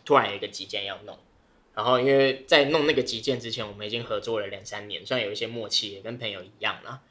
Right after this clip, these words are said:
那时候也没有先签约，也没有先拿定金，因为他一个礼拜就要，我就赶着先帮他处理。然后处理完之后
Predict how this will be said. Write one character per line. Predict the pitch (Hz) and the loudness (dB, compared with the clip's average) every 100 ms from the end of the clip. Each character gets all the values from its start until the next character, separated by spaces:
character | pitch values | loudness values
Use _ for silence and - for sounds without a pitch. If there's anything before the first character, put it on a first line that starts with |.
| _ _ - | _ _ -4
那 | 120 131 | 2 6
时 | |
候 | 139 | 6
也 | 117 | 4
没 | 104 | 6
有 | 143 | 4
先 | 113 127 | 4 0
签 | 123 117 | -2 -2
约， | 113 113 | 0 0
也 | |
没 | 101 117 | 0 -4
有 | |
先 | 107 117 | -2 -2
拿 | 113 | -4
定 | 101 113 | -6 -8
金， | 107 101 95 - | -10 -14 -14 -4
因 | |
为 | 123 | 0
他 | 127 | 0
一 | - | 0
个 | 110 | -4
礼 | 104 98 | -8 -2
拜 | 110 | -2
就 | 104 | -2
要， | 101 101 | -2 -4
我 | 104 | -4
就 | |
赶 | 120 107 | -4 -4
着 | 95 | -8
先 | 107 107 | -10 -10
帮 | 101 | -8
他 | 101 | -8
处 | - 92 | -8 -12
理。 | 98 - _ _ - - _ - | -18 -18 _ _ -20 -20 _ 2
然 | 131 | 2
后 | |
处 | 160 147 | 4 4
理 | 143 | 4
完 | 110 104 110 | 4 0 0
之 | |
后 | 117 143 127 107 92 | 4 8 8 6 -2